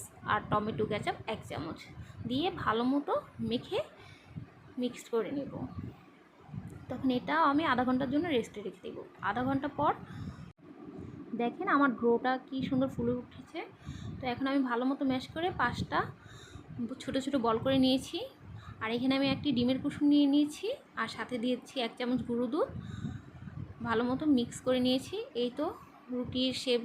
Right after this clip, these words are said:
দিয়ে নিয়েছি আমি। তো সবগুলো রুটি আমি বানিয়ে নিয়েছি। এখন আমি উপর দিয়ে ডিমের ওই মিশ্রণটা দিয়ে দিব যাতে কালারটা সুন্দর আসে, আর উপর দিয়ে কিছুটা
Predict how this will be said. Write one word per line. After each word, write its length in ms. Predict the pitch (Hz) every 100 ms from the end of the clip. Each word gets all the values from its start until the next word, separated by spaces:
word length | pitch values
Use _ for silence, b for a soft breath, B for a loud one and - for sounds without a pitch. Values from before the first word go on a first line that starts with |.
| 220
দিয়ে 160 | 254
নিয়েছি 360 | 254 254 262 -
আমি। 220 | 269 262 440 - - - - - - - - - - - - - - - - - - -
তো 120 | 240 233 - - - - - - - - - -
সবগুলো 360 | 247 240 262 269 254
রুটি 200 | 254 285 269
আমি 100 | 269
বানিয়ে 220 | 247 254 262
নিয়েছি। 340 | 269 294 381 453 - - - -
এখন 160 | 226 262 269
আমি 120 | 269
উপর 220 | 262 254 277 269
দিয়ে 120 | 381 427
ডিমের 240 | 240 254 269
ওই 60 | 269
মিশ্রণটা 480 | 240 233 - 269 269 277
দিয়ে 120 | 262 262
দিব 120 | 285 359 302
যাতে 200 | 233 254 254 - -
কালারটা 340 | - 240 254 285 285
সুন্দর 260 | 240 247
আসে, 300 | 285 - - 539 - B B B
আর 80 | - 226
উপর 160 | - 247
দিয়ে 140 | 277 392 587 - -
কিছুটা 300 | 262 269